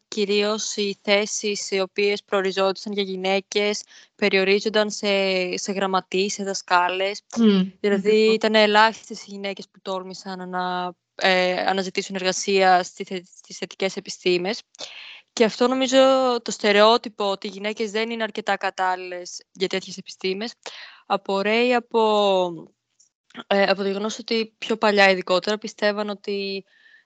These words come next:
Speaker 1: ε, οι γυναίκες δεν έχουν, ε, ε, τόσο οξυδέρκεια όσοι, όσο οι άντρες, και οι θετικές επιστήμες, ε, από πάντα, ε, θεωρούνται ότι είναι, ε, ε,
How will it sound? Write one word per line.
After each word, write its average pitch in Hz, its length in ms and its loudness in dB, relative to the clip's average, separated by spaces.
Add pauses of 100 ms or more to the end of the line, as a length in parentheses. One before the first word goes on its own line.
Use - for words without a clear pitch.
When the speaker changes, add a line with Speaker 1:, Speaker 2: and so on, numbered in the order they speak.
Speaker 1:
ε, 196 400 0
οι - 180 -4
γυναίκες 202 500 -2
δεν 202 140 -2
έχουν, 202 360 -4
ε, 175 520 0 (360)
ε, 175 520 -4
τόσο 190 280 4
οξυδέρκεια 190 920 2
όσοι, 185 720 -4
όσο 190 240 -6
οι 180 120 0
άντρες, 190 540 2 (160)
και - 100 -8
οι 202 40 -8
θετικές 214 320 0
επιστήμες, 220 840 0
ε, 190 440 2 (800)
από - 220 -2
πάντα, 220 600 4
ε, 208 520 -2
θεωρούνται 220 380 -4
ότι 220 180 -2
είναι, 214 580 -2 (1200)
ε, 196 440 -6
ε, 180 60 -8